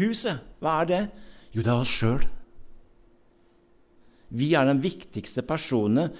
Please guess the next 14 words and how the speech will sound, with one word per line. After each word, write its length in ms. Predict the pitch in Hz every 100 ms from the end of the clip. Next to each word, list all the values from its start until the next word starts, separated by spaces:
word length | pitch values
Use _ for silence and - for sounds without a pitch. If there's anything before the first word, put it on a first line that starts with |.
| -
som 220 | - 156 165
utgjør 480 | 131 107 - 151 156
huset 420 | 113 92 - -
til 140 | 160 165
et 100 | 180
hjem. 300 | 185 247 143 - - - - - _ - - - - _ _ 285
Ja. 140 | 135 85 _ _ _ _ _ _ _
Det 120 | 165 160
samme 320 | 202 185 165
hvor 160 | 196 214
mye 320 | 220 208 170
vi 80 | 180
har 560 | - - 127 131 160
i 80 | 151